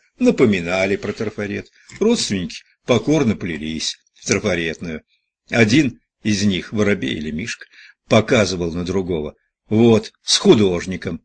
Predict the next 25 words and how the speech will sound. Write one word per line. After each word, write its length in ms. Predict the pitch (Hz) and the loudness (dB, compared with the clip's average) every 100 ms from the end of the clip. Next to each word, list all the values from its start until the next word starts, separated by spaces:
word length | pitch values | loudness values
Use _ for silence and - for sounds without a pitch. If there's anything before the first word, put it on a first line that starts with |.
| - | -2
говорить». 640 | 107 95 92 87 78 - _ _ _ _ - | 2 2 0 -2 -6 -12 _ _ _ _ -8
Художник, 800 | - 92 85 107 123 113 - - _ - | -4 -2 0 0 2 0 -4 -16 _ -6
нехотя, 600 | 95 80 69 - - - _ | -4 -4 -6 -12 -12 -18 _
уж 240 | 123 - - _ | -4 -4 -6 _
так 220 | - - | -4 -4
и 60 | 95 | -8
быть, 480 | 78 78 76 - - _ | -8 -10 -10 -12 -14 _
соглашался 800 | - 180 180 190 - 76 76 - | -2 2 4 2 0 -2 -2 -4
сделать 440 | 92 98 110 110 - _ | -2 -2 -2 -2 -10 _
к 80 | - | -4
завтраму. 720 | 107 123 113 - 110 113 117 - _ _ _ _ _ | 2 4 2 0 0 0 0 -8 _ _ _ _ _
Что 280 | - - 101 | -2 4 4
ж, 100 | - | 4
вовремя 440 | 117 107 90 87 | 4 4 2 -2
не 100 | 95 | -2
заказали, 600 | 98 104 110 95 90 82 - - | 0 0 0 0 -2 -4 -12 -4
сейчас 380 | 120 113 104 | 0 2 0
даже 320 | 87 87 90 95 | 0 -2 -2 0
и 40 | |
не 120 | 131 | 2
знаю, 520 | 107 90 73 76 117 - | 0 -2 -4 -4 -6 -6
смогу 460 | - 131 131 117 131 | -4 -2 0 0 -2
ли, 200 | 123 120 _ | -4 -8 _
работы 640 | 127 131 90 76 73 - 104 | 2 2 0 -6 -8 -6 -4
много. 460 | 107 120 117 120 | -2 -4 -6 -10